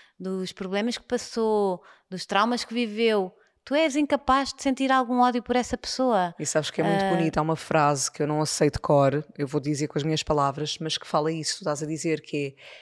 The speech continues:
Speaker 2: é, antes de julgares uma pessoa, procura colocar-te no lugar dela, ver o mundo sobre o olhar dela, so-, calçar os sapatos dela, porque
Speaker 1: Verdade.
Speaker 2: só aí é que podemos eventualmente entender as atitudes, as respostas, as reações que ela teve,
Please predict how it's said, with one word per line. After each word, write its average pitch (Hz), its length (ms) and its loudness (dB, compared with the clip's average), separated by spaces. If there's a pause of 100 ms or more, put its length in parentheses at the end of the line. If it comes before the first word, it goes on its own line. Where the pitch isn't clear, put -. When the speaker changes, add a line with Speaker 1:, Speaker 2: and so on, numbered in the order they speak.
(280)
Speaker 2:
é, 185 140 4
antes - 320 -2
de 156 100 -10
julgares 170 540 0
uma 165 140 -4
pessoa, 151 640 0 (480)
procura 202 800 2
colocar-te 202 580 -2
no 180 80 0
lugar 170 300 0
dela, 151 300 2
ver 214 280 0
o 220 80 0
mundo 202 300 0
sobre 180 320 0
o 180 60 0
olhar 190 500 4
dela, 156 480 4 (220)
so-, - 240 2
calçar 233 480 0
os 220 160 -2
sapatos 220 500 0
dela, 175 420 0 (360)
porque 180 180 -4
Speaker 1:
Verdade. 170 100 0
Speaker 2:
só 226 220 2 (100)
aí 208 300 2
é 233 40 0
que 226 100 -8
podemos 214 440 -2
eventualmente 196 680 -2
entender 196 840 0 (340)
as 180 460 2
atitudes, 190 640 -2
as 185 180 2
respostas, - 720 -2
as 175 120 0
reações 185 560 -2
que - 80 -6
ela 185 160 0
teve, 202 280 0